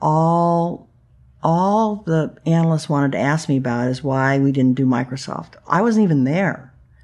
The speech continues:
And would you have done Microsoft? And,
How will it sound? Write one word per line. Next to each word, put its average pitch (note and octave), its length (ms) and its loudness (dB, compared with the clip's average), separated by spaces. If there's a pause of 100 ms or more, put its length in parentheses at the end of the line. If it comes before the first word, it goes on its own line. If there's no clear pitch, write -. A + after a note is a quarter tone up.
(500)
And C#3+ 460 2
would E3 120 4
you A3+ 180 4
have B3+ 100 2
done D#3 180 2
Microsoft? - 840 -8
And, C#3+ 680 2